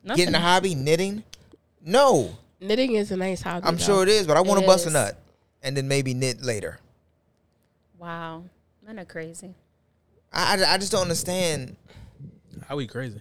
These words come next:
Speaker 1: I, I just don't understand.
Speaker 2: <laughs> He felt some type of way about that.
Speaker 4: How
Speaker 1: I
Speaker 4: we
Speaker 1: just don't
Speaker 4: crazy?
Speaker 1: understand. I don't, I don't, I don't get it.
Speaker 2: I don't know.
Speaker 1: What is there to wait? I, I just, I just wanna know what's the, what's the point of waiting?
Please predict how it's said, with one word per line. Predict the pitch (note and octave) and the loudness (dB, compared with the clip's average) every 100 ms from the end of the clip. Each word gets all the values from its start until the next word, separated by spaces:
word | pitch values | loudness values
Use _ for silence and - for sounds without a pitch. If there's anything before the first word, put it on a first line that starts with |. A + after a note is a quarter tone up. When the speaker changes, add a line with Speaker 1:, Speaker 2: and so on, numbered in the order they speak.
| C#3+ | -6
Speaker 1:
I, | C#3+ | -2
I | B2 | -2
just | D#3 | 0
don't | A#2+ | -2
understand. | G#2 - - - - | -2 -2 -2 2 0
Speaker 2:
<laughs> | - - - A4+ - F#4 - | 2 -2 0 -4 -4 -12 -2
He | E4+ D#4 G4 | 2 6 6
felt | - D#4 D4 | 6 4 4
some | A#3+ | 2
type | B3 A#3+ | 4 4
of | |
way | A#3+ A#3+ | 4 2
about | G#3+ G#3+ G3+ | 2 0 2
that. | G#3 D4 - - | -2 -4 -8 -6
Speaker 4:
How | |
Speaker 1:
I | C#3+ | -4
Speaker 4:
we | |
Speaker 1:
just | D#3 | -2
don't | D#3 | -2
Speaker 4:
crazy? | D3+ | -2
Speaker 1:
understand. | C#3 C3+ E3+ A#2+ | -4 -6 -6 -4
I | C3 | -4
don't, | C3 - | -6 -8
I | - | -10
don't, | B2 | -8
I | - | -8
don't | A#2+ A#2 | -8 -6
get | C3+ | -6
it. | - - _ _ _ _ _ _ _ _ _ _ _ _ _ _ _ _ _ | -8 -12 _ _ _ _ _ _ _ _ _ _ _ _ _ _ _ _ _
Speaker 2:
I | F3 | -16
don't | E3+ F3+ G3 | -16 -16 -14
know. | F#3+ | 2
Speaker 1:
What | A#3 | 2
is | B3+ | 4
there | B3 | 4
to | D#3 | 4
wait? | C3 G#3+ F#3 | 4 4 2
I, | |
I | G3+ G3+ | 2 2
just, | A#3 F3 | 2 0
I | G3+ | 0
just | A3+ G3+ | -2 -2
wanna | G#3 G3 | -2 0
know | F#3 | 0
what's | D#3 F3+ | 0 -2
the, | - | -2
what's | D3+ F3+ | -4 -2
the | D#3 | -4
point | D#3+ E3 | -2 -2
of | D3+ | -2
waiting? | E3 F#2+ | -4 -4